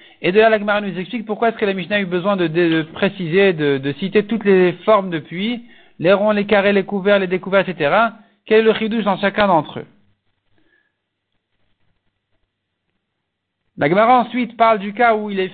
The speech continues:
le bord faisait moins que dix tfachim. On a dit si l'âne il est mort, il est cha-, il est patour. Si c'est blessé, il est chayav. Et la Gemara explique, mais pourquoi il est chayav si c'est blessé ? D'après celui qui dit qu'on est chayav que pour la chaleur, qu'est-ce qu'il y a ici à le rendre chayav ?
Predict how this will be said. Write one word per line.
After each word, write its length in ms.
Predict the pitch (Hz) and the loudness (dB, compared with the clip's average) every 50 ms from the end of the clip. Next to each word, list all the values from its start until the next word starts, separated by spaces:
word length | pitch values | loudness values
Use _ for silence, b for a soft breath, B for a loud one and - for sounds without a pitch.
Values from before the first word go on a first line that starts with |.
| - - | -10 -10
le 260 | 185 180 185 185 180 | -6 -4 -4 -4 -4
bord 460 | 175 175 170 160 160 214 226 208 202 | -6 -10 -8 -2 2 2 2 2 0
faisait 220 | 202 190 170 185 196 | -4 -8 -6 -6 -6
moins 240 | 196 208 226 220 | -2 -2 -2 -2
que 80 | - - | -2 -4
dix 160 | 185 170 190 | -6 -6 -8
tfachim. 520 | 196 - 175 151 - - 120 127 160 196 226 b b b b b b b - | -8 -6 -6 -6 -6 -6 -8 -10 -10 -10 -12 b b b b b b b -6
On 100 | 135 151 | -4 -2
a 80 | 180 190 | -2 -2
dit 220 | 180 220 220 - - - | -2 -2 -4 -6 -6 -8
si 80 | 208 202 | -4 0
l'âne 260 | 202 220 220 214 208 | 0 2 2 0 -2
il 140 | 185 175 180 | -4 -4 -4
est 80 | 180 | -4
mort, 360 | 185 190 208 208 196 185 175 - 156 | 0 2 4 4 4 2 0 -6 -8
il 120 | 151 139 | -8 -8
est 80 | 143 131 | -8 -8
cha-, 180 | - - - - | -10 -14 -14 -12
il 200 | 147 143 143 143 | -10 -8 -6 -4
est 280 | 143 139 131 123 117 - _ _ _ _ _ - | -4 -4 -4 -6 -10 -14 _ _ _ _ _ -6
patour. 460 | 127 127 - - 139 147 170 180 202 b b b b _ - | -6 -6 -6 -6 -4 -4 -4 -6 -8 b b b b _ -10
Si 120 | 151 147 - | -10 -2 0
c'est 80 | 208 185 | 0 2
blessé, 340 | 185 202 202 196 220 220 208 | 4 2 2 4 2 2 2
il 80 | 196 | 4
est 140 | 180 175 - | 2 2 2
chayav. 420 | - 151 127 120 120 135 185 220 233 - _ _ _ _ _ _ - | 2 2 2 4 4 4 2 0 -2 -8 _ _ _ _ _ _ -4
Et 60 | 127 | -2
la 100 | 139 156 | -2 -2
Gemara 240 | 190 196 208 220 220 | 0 0 0 0 0
explique, 260 | 196 202 233 214 190 | 0 -4 -8 -6 -6
mais 100 | 214 202 | -6 -6
pourquoi 300 | - 202 202 - 226 220 | -6 -6 -2 0 0 2
il 80 | 214 | 2
est 60 | 208 190 | 2 2
chayav 260 | - 196 196 196 185 151 | 2 2 2 2 2 0
si 140 | 190 175 - | -4 -6 -4
c'est 80 | 190 | -4
blessé ? 540 | 170 156 147 139 131 - - 131 151 196 254 247 _ _ _ _ _ _ _ _ _ _ _ _ _ _ _ _ _ _ _ _ _ _ _ _ _ _ _ - | -4 -4 -4 -6 -6 -6 -6 -4 -4 -4 -6 -10 _ _ _ _ _ _ _ _ _ _ _ _ _ _ _ _ _ _ _ _ _ _ _ _ _ _ _ -4
D'après 380 | 147 170 185 185 - - 254 - | -2 0 0 0 2 0 0 0
celui 240 | - 240 233 233 | 0 -2 -2 -2
qui 140 | 233 220 226 | -2 -4 -4
dit 140 | 196 214 247 | -2 -2 -2
qu'on 200 | 240 226 220 208 | -2 -2 0 0
est 100 | 208 202 | 0 0
chayav 340 | 202 208 208 214 214 190 - | 2 4 4 4 4 2 0
que 100 | - 220 | -6 -6
pour 180 | 220 - 208 | -2 0 2
la 160 | 208 202 190 175 | 2 4 2 2
chaleur, 480 | - - 208 196 226 247 233 214 - | 2 2 2 2 4 4 2 0 0
qu'est-ce 140 | - 208 202 - | -4 -8 -8 -8
qu'il 100 | - 226 | -4 0
y 60 | 220 | 0
a 60 | 208 | 0
ici 220 | 202 190 202 - 208 | 0 -2 -2 0 0
à 80 | 190 | 2
le 80 | 180 180 | 2 2
rendre 280 | 160 180 185 170 147 | 0 0 -2 -4 -4
chayav ? 480 | - 165 143 131 127 143 180 220 233 | -4 -2 0 0 2 2 2 2 0